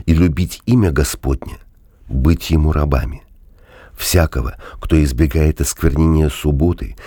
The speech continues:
и блюдет мой завет, я приведу на свою святую гору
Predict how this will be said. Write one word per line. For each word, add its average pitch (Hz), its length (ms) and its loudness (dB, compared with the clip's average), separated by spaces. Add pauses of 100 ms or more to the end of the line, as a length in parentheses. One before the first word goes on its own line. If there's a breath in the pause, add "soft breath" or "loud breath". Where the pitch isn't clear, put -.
(120 loud breath)
и 73 100 2
блюдет 76 400 2
мой 76 200 2
завет, 73 500 -2 (240 loud breath)
я 76 180 2
приведу 76 480 0
на 73 120 0
свою 73 360 0
святую 73 560 0
гору 82 420 0